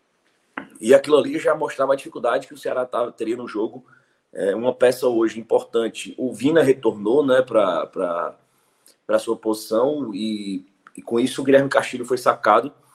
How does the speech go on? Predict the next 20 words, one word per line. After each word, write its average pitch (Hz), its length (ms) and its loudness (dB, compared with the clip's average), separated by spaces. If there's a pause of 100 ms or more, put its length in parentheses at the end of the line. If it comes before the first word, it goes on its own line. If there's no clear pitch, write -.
(240)
o 107 100 -14
que 135 100 -10
também 131 220 -2
realmente 123 320 -6
foi 120 140 -4
questionado 110 420 -2
pela 117 180 -2
torcida. 113 480 -6
O 127 40 2
Guilherme 120 240 0
Castilho, 131 360 -6
ele 143 120 -4
tem 151 180 -4
uma 143 80 -2
velocidade, 127 600 0
ele 113 80 -20
tem 127 100 -4
uma 123 80 -2
força 120 300 -16
física, 120 480 -10